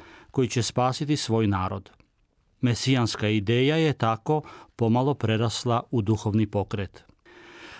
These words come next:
Treba li i današnji svijet spasitelja? Na to pitanje svaki vjernik, svaki pojedinac koji traži Boga mora najprije sam odgovoriti. Odgovaramo li na to pitanje kao i na neka druga otvorena životna pitanja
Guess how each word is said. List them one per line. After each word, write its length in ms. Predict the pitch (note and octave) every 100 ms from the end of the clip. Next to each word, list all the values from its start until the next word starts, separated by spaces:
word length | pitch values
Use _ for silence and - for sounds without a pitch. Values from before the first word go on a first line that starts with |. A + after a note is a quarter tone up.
| -
Treba 260 | - G#3 B3+
li 160 | B3 G3+
i 200 | D#3 A#2+
današnji 420 | D3 F#3 - A#2+
svijet 320 | - A2+ B2+
spasitelja? 680 | - A#2 A2 B2+ G#2 F#2 F2+ - _ _ - _
Na 120 | B2
to 160 | G#2+ C#3+
pitanje 420 | C#3 A#2 C#3+ C#3+
svaki 380 | A#2 - C3 D#3+
vjernik, 480 | G#2 A2+ B2 E3 E3
svaki 340 | - G#3 G#3
pojedinac 640 | F#3+ C3+ A2+ B2 E3 F3 -
koji 200 | B2+ A2+
traži 420 | C3 D#3+ E3+ D3
Boga 440 | C3 C#3 C#3 B2+ -
mora 340 | A#2+ B2 F3
najprije 400 | B2+ C3+ - A#2+
sam 360 | - B2+ B2 G#2+
odgovoriti. 720 | G2 G2+ G2 G2 G2 G#2 G#2+ _ _ _ - - - - -
Odgovaramo 640 | C3 B2 A#2 A#2 G3 A3+ G#3
li 120 | D3+
na 100 | C#3
to 140 | F#3
pitanje 420 | F3 A3 A3 G3
kao 360 | E3+ - G#3 G3
i 80 | D3+
na 120 | C#3
neka 300 | C3+ F3 D3+
druga 480 | A2+ C3 F#3+ G3 G3
otvorena 580 | C#3+ A2+ A2+ C3+ D3 C3+
životna 400 | G2+ A#2+ A#2+ B2
pitanja 600 | - A#2+ A#2+ G#2+ G#2 G2+